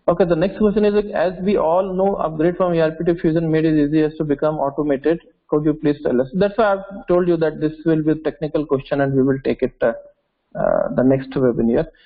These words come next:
Any strategy to convince and, uh, pull on-premise cu-, customer to cloud? Okay, specifically major client who have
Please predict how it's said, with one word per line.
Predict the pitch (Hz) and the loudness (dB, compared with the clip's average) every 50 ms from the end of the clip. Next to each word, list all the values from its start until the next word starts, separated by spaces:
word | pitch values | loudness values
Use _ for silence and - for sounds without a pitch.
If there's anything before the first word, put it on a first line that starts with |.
| - - - _ _ _ _ _ _ _ _ - | -20 -20 -20 _ _ _ _ _ _ _ _ -2
Any | 151 170 208 240 254 233 | 0 2 4 4 2 2
strategy | - - 202 - - 202 196 240 | 0 -4 -6 -4 -2 0 0 0
to | 220 247 233 | 0 0 -2
convince | - - 170 170 180 190 214 226 - 214 | 0 -2 0 0 2 2 2 2 0 0
and, | 214 214 214 208 214 - 185 | -2 -2 -2 -4 -4 -2 0
uh, | 175 175 170 165 160 165 160 - | 2 2 2 2 0 -2 -4 -2
pull | - 185 208 214 214 226 - - - _ | -2 0 0 0 -4 -8 -10 -16 -12 _
on-premise | - 147 160 190 190 - 180 175 180 185 175 175 - | -2 -2 -2 -2 0 0 0 0 0 0 -2 -2 -2
cu-, | 180 160 156 - - | 0 0 0 -2 -2
customer | - 160 160 - - 185 180 180 180 | -2 -2 -2 0 0 2 2 2 2
to | - 190 196 190 190 190 - - _ _ _ | 2 0 0 0 -4 -10 -18 -20 _ _ _
cloud? | - 165 160 143 120 110 - - | 0 0 2 2 0 -2 -4 -6
Okay, | 147 147 - 143 123 127 - | -6 -2 0 2 0 2 0
specifically | - 170 170 190 185 185 196 180 | -2 -2 -2 0 0 2 2 2
major | 175 160 160 165 180 175 | 4 2 2 2 2 2
client | 175 170 165 165 165 | 0 0 0 0 0
who | 165 170 170 170 165 165 - - | 2 2 2 2 2 0 -4 -8
have | 143 156 147 147 147 | -6 -4 -2 -2 -2